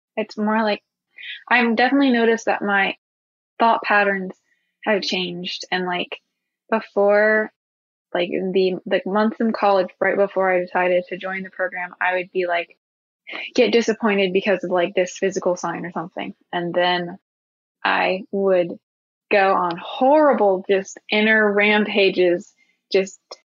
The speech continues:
tearing myself ape-, apart as hard as I possibly could because I just wanted a punching bag and I only had myself. And now, and it just made me feel just like I didn't want to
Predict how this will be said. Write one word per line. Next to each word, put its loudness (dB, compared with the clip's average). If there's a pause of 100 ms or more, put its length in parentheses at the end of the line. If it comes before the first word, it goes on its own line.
(460)
tearing 2
myself 2
ape-, -2
apart 4
as 0
hard 2
as 0
I 2
possibly 0
could -4
because -2
I 0
just -8
wanted -4
a 0
punching -6
bag 2
and -4 (380)
I 2
only 0
had -2
myself. -2 (640)
And -2 (580)
now, 0 (720)
and 0
it -2
just -2
made -2
me -4
feel 0 (580)
just -14 (460)
like -2
I 0
didn't -2
want -4
to -4